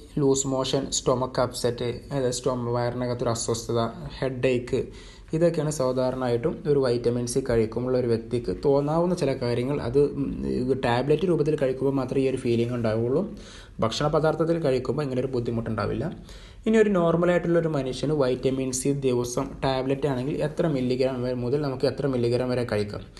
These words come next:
അതായത് അഞ്ഞൂറ് മില്ലിഗ്രാം മുതൽ ആയിരം മില്ലിഗ്രാം വരെ ദി-, ദൈനംദിന ആവശ്യങ്ങൾക്ക് വൈറ്റമിൻ സി ഒരു മനുഷ്യന് ആവശ്യമാണ്.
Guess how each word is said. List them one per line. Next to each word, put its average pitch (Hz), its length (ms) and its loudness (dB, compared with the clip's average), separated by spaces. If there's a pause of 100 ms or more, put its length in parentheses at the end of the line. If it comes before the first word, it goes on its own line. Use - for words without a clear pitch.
(400)
അതായത് 156 440 0
അഞ്ഞൂറ് 196 420 2
മില്ലിഗ്രാം 135 540 2
മുതൽ 131 300 0
ആയിരം 143 460 0
മില്ലിഗ്രാം 127 500 0
വരെ 123 180 0
ദി-, 135 300 0
ദൈനംദിന 139 560 -2
ആവശ്യങ്ങൾക്ക് 127 800 -4
വൈറ്റമിൻ 120 540 -2
സി 160 220 -2
ഒരു 147 140 0
മനുഷ്യന് 131 520 -2
ആവശ്യമാണ്. 131 600 -4